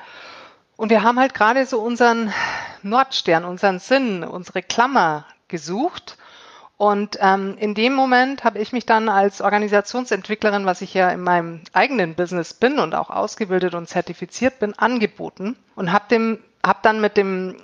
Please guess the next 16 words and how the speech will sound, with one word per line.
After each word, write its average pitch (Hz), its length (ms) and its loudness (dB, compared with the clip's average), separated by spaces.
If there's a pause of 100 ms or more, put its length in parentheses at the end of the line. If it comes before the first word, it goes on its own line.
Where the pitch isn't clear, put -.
(120)
höheren 196 380 2
Leadership-Team 214 800 0
von 185 200 -6
Google 185 220 -4
Cloud 185 520 2
sozusagen 185 500 0
eine 180 100 -2
gemeinsame 180 580 0
Vision, 180 560 -4
unseren 185 340 -2
Anker 185 480 2
für 180 220 -6
die 180 160 -6
Organisation 175 840 0
gemeinsam 165 680 0
entwickelt. - 720 -6